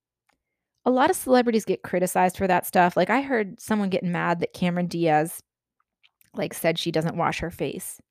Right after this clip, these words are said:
a lot and she doesn't ever think of it. And they're like, "Well, of course you wouldn't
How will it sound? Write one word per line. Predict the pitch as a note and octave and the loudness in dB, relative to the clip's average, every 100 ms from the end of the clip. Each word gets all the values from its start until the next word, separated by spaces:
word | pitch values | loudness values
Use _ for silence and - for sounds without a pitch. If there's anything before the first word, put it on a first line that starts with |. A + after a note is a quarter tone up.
| _ _ - - _ _ _ | _ _ -20 -20 _ _ _
a | F#3 | 4
lot | F3+ - D2 - - - | 4 4 2 -2 -6 -4
and | F3+ | -2
she | F#3 | 0
doesn't | F3+ | -2
ever | D#3+ E3+ | -2 0
think | - E3 | -2 -2
of | F3 - | -4 -6
it. | D#2+ - | -4 -2
And | G3 | -2
they're | F#3+ E3+ | 0 0
like, | D#3+ D#3+ | -2 -4
"Well, | F3 - | -4 -4
of | E3 | -6
course | - - B3 C4+ D4 C#3+ F3 - | -14 -2 2 4 2 0 -4 -2
you | G3+ | 0
wouldn't | F#3 - F3 | 0 -2 -6